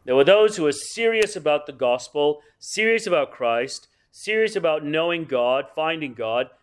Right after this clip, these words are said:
They, they, they went to a nunnery or a monastery. Everybody else, well, you were second class. You, you really were not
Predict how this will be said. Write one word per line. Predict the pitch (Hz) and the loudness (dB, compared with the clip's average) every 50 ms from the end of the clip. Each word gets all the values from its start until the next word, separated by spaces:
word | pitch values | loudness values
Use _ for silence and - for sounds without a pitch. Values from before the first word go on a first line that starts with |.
| _ _ _ | _ _ _
They, | 139 165 190 196 208 202 - _ | -6 -4 -4 -4 -6 -8 -14 _
they, | - 185 208 226 - - 185 185 - | -6 -4 -4 -4 -6 -10 -14 -6 -2
they | 190 226 226 | -2 -2 0
went | 202 208 214 208 | 0 -2 -2 -2
to | - 170 | -2 -4
a | 165 151 | -2 -2
nunnery | 147 156 160 180 180 165 147 131 135 151 156 160 _ _ _ _ _ _ | -2 -2 -2 -2 -2 -2 -2 -2 -2 -4 -4 -8 _ _ _ _ _ _
or | 143 143 | -2 -2
a | 147 143 | 0 0
monastery. | 151 156 160 175 165 - - 131 101 85 _ - _ _ _ _ 131 _ _ _ _ _ _ _ _ _ _ _ _ _ _ _ _ _ | 0 -2 -2 -2 -6 -8 -12 -12 -12 -12 _ -20 _ _ _ _ _ _ _ _ _ _ _ _ _ _ _ _ _ _ _ _ _ _
Everybody | 180 220 233 226 226 208 202 | -8 -2 -2 0 2 2 2
else, | 208 220 240 240 - - - - - - - | 2 0 0 -2 -8 -14 -14 -14 -16 -16 -2
well, | 156 175 175 175 175 | 2 4 4 4 4
you | 175 180 214 | 2 0 0
were | 214 208 | 0 0
second | 208 - - - - - 233 226 - - 175 147 127 | 0 -2 -10 -10 -6 -6 -6 -6 -6 -6 -6 -6 -8
class. | - - 160 156 160 147 107 - - - - | -4 -2 0 0 0 -2 -4 -8 -12 -18 -14
You, | - 127 123 120 - _ _ _ _ _ | -10 -10 -10 -10 -12 _ _ _ _ _
you | 165 185 | -4 -2
really | 190 226 269 269 254 233 | 0 2 2 2 2 0
were | 196 160 170 175 | -2 0 0 0
not | 170 170 170 175 180 175 165 147 | 0 2 0 0 2 2 0 -2